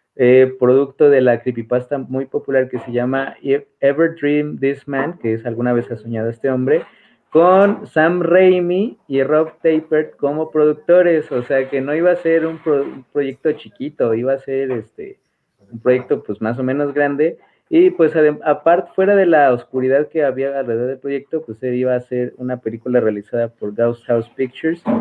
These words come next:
donde decía que iba a seguir a un sujeto ordinario que descubre que está soñando a un güey que nunca ha conocido, porque ahí va, dato cultural,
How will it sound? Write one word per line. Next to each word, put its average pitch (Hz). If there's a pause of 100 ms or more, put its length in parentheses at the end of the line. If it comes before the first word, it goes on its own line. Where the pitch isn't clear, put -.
(320)
donde 160
decía 131
que 139
iba 143
a 139
seguir 135
a -
un 135
sujeto 131
ordinario 139
que 123
descubre 147
que 113 (420)
está 123
soñando 143
a 143
un 135
güey 143
que 135
nunca 131
ha 135
conocido, 131
porque 123
ahí 117
va, 127
dato 120
cultural, 143